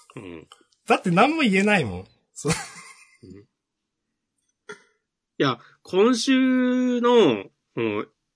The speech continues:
Speaker 1: 一話丸々使って闇の悪魔のヤバさをただ描くっていうの。
Speaker 2: うーん。
Speaker 1: なんかこう、今までがさ、ここ一ヶ月ぐらい怒涛の展開が続いた中で、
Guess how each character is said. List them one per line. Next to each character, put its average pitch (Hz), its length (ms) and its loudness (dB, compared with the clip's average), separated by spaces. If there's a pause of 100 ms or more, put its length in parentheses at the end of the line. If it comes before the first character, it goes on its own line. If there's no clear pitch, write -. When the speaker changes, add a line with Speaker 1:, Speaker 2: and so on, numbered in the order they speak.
(140)
Speaker 1:
一 151 280 2
話 185 140 8
丸 131 240 6
々 151 220 6
使 - 240 0
っ 151 60 2
て 131 460 6
闇 117 260 4
の 165 200 4
悪 160 200 0
魔 113 100 2
の 101 100 -2
ヤ 107 180 2
バ 143 140 4
さ 123 180 2
を 82 200 -8 (300)
た 156 120 6
だ 117 100 2
描 101 220 0
く 95 100 -12
っ - 20 -14
て - 240 -12
い 87 120 -2
う 82 40 -6
の。 82 80 -8
Speaker 2:
う 78 140 -14 (1500)
ー 107 60 -10
ん。 104 680 -10 (400)
Speaker 1:
な 139 80 -2
ん - 20 -4
か 120 60 -8
こ 123 40 0
う、 123 100 -6
今 202 220 4
ま 269 120 6
で 190 100 4
が 110 120 -2
さ、 95 160 -6 (360)
こ 170 140 -2
こ 190 320 6
一 180 100 2
ヶ 190 120 2
月 190 220 2
ぐ 185 60 4
ら 127 80 6
い 107 60 0
怒 131 120 2
涛 151 240 4
の 147 80 2
展 151 180 0
開 147 140 0
が 139 120 2
続 135 320 2
い 139 160 2
た - 280 -4
中 120 260 0
で、 101 400 2